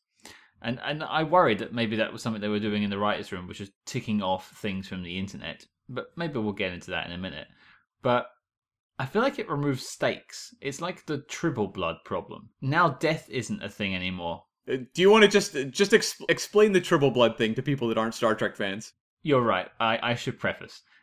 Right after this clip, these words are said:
Speaker 1: Uh, for those who haven't seen Star Trek Into Darkness from two thousand thirteen,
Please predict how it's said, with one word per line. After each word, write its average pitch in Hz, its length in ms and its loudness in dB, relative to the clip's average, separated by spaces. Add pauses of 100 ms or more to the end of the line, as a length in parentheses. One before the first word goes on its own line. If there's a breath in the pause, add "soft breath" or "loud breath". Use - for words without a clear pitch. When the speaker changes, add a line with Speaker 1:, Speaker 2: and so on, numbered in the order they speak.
(380 soft breath)
Speaker 1:
Uh, 135 140 -4
for 170 140 -4
those 208 160 6
who 185 60 2
haven't 160 280 2
seen 131 160 -4
Star 127 340 0
Trek 120 220 -4
Into 104 220 -2
Darkness 87 580 -4
from 90 400 -12
two 104 140 -12
thousand 92 400 -8
thirteen, 85 560 -10